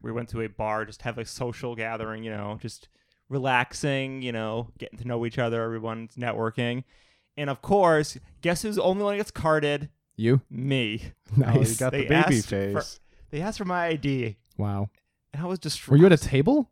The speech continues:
Speaker 1: No, we were just standing up, like,
Speaker 2: Oh,
Speaker 1: on
Speaker 2: okay.
Speaker 1: the high tops, you know?
Speaker 2: Really? Really? And they carded you and
Speaker 1: They
Speaker 2: no one
Speaker 1: card-,
Speaker 2: else?
Speaker 1: Yep. They said, "Him,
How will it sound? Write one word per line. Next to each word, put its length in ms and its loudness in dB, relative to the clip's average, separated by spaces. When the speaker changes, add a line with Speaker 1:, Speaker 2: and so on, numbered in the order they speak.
Speaker 1:
No, 220 -4
we 100 0
were 80 -2
just 140 -4
standing 320 -6
up, 160 -4
like, 80 -6
Speaker 2:
Oh, 180 -6
Speaker 1:
on 200 4
Speaker 2:
okay. 100 -4
Speaker 1:
the 60 -4
high 120 0
tops, 560 -10
you 60 -10
know? 100 -2
Speaker 2:
Really? 340 6
Really? 320 4
And 140 0
they 60 2
carded 280 2
you 160 0
and 80 0
Speaker 1:
They 20 2
Speaker 2:
no 40 2
one 100 0
Speaker 1:
card-, 100 -2
Speaker 2:
else? 200 -12
Speaker 1:
Yep. 260 -8
They 80 0
said, 300 0
"Him, 400 10